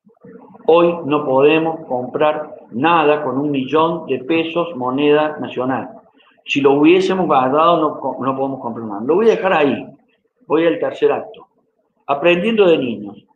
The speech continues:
Resulta que a mis hijas, como a todos los, los, los, los niños, se le caían los dientes. En el año dos mil ocho, mi hija mayor, yo le daba cinco pesos por cada diente que se le caía. Ya van a ver a dónde vamos con todo esto, ¿eh?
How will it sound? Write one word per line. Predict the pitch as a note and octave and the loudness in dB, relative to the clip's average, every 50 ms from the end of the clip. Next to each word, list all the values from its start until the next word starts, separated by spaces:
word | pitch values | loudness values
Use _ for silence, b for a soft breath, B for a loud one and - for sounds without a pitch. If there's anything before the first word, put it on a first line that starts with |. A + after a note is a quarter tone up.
| _ _ _ _ _ _ _ _ _ _ - | _ _ _ _ _ _ _ _ _ _ -8
Resulta | E3 D#3+ G3+ G3+ A#3 A3 | -8 -8 -2 0 0 0
que | A3 F#3 F#3 E3 D#3+ D#3 | 2 2 2 2 2 2
a | D3+ D3+ | 0 -2
mis | D#3 D3+ E3 F#3 | -2 -4 -4 -4
hijas, | F#3 - A3 G3+ D#3+ - - - | -2 0 0 0 0 -2 -6 -10
como | - C3 C3 C3 | -8 -6 -6 -4
a | C3 | -2
todos | E3 F3 F3 E3 D3 | 0 0 0 0 0
los, | C#3+ - - - - - - - | -2 -6 -8 -12 -14 -16 -16 -18
los, | - B2+ C3 C3 C3 B2+ B2+ _ | -14 -12 -12 -12 -12 -18 -20 _
los, | A#2 B2 A#2+ - - - C3+ B2+ | -20 -20 -20 -20 -20 -20 -18 -14
los | C3+ B2 A#2+ C3 | -14 -14 -8 -6
niños, | E3+ F#3+ E3+ D#3+ E3 F3 F#3 - _ _ _ _ _ _ _ _ _ | -4 -4 -4 -4 -6 -8 -12 -16 _ _ _ _ _ _ _ _ _
se | D3 | 0
le | D3 C#3+ | 2 2
caían | C#3+ D3 C#3+ D3 E3 F3 | 2 2 2 2 2 0
los | E3 D3 | 0 0
dientes. | D3 D#3+ D#3 B2 A2+ A2 - - - - _ _ _ _ _ _ _ _ _ _ _ _ | 0 0 0 0 -2 -6 -8 -14 -18 -20 _ _ _ _ _ _ _ _ _ _ _ _
En | - C#3 | -4 -2
el | D#3+ F#3+ | 0 2
año | G#3 A3 G#3 G3+ | 2 2 2 2
dos | F#3+ F#3 | 2 0
mil | F#3+ F#3+ G#3+ | 2 2 2
ocho, | A3+ A3+ A3 F3 D3 | 2 2 2 0 -2
mi | D3 D#3+ E3+ | -2 -4 -4
hija | E3 E3+ E3+ | -4 -2 0
mayor, | E3 D#3 D3+ D3+ F3+ G3 F#3 - - - - _ _ _ | 0 0 0 0 0 -2 -2 -6 -10 -16 -20 _ _ _
yo | - E3 | -4 -2
le | E3+ F3+ | 0 2
daba | F3+ F3+ F#3 F3+ F3 | 2 4 4 2 2
cinco | F3+ - G3 G#3 G3+ G3+ F#3 - | 0 -4 -6 -4 -4 -4 -4 -2
pesos | - G3 F#3 F#3+ F3+ | -2 -2 -2 -2 -4
por | F#3 - C#3+ - | -6 -6 -4 -2
cada | E3+ E3 E3 D#3+ | 0 2 2 4
diente | E3 D#3+ E3+ D#3+ D#3+ C3+ | 2 2 0 -2 -6 -10
que | - - | -12 -14
se | - B2 | -12 -12
le | A2+ A2+ | -10 -8
caía. | - A#2 A2+ A2+ G#2+ G#2 G2+ G2 F#2+ F#2+ _ _ _ _ _ _ _ _ - | -6 -6 -6 -4 -6 -6 -8 -10 -14 -16 _ _ _ _ _ _ _ _ -6
Ya | B3+ | -4
van | A3+ G#3 | -2 0
a | G3 F3+ | 2 4
ver | D#3 C#3+ B2+ | 4 4 2
a | A#2+ | 2
dónde | A#2+ A#2 A2+ A2+ | 0 -2 -4 -6
vamos | A2 A2 G#2+ G#2 | -6 -8 -8 -12
con | G2+ G#2 G2+ | -14 -14 -14
todo | G#2 G#2 G2+ | -12 -10 -10
esto, | F#2+ F2+ F#2+ _ _ G2+ | -10 -12 -14 _ _ -20
¿eh? | G2 - _ | -20 -20 _